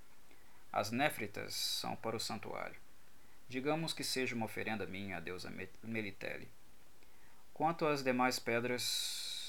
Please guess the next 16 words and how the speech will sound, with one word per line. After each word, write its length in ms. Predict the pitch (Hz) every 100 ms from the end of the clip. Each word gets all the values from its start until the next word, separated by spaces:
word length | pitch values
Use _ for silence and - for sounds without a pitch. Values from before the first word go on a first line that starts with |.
| -
são 140 | - 104
para 220 | - 98
Yennefer. 540 | - 50 - - - - - - - - - - - - - - - - -
Entregue-as 640 | 127 123 123 127 123 101 101
a 140 | 104
ela 280 | 107 113 95
quando 240 | - -
vier 460 | 98 110 117 123 127 -
visitá-la 500 | 113 117 117 101 92
novamente, 720 | 95 92 95 92 92 - - - - - - - - - -
o 40 |
que 140 | -
deverá 460 | - 107 110 107 101
ocorrer 320 | 98 98 90
em 40 | 90
breve. 400 | - 50 -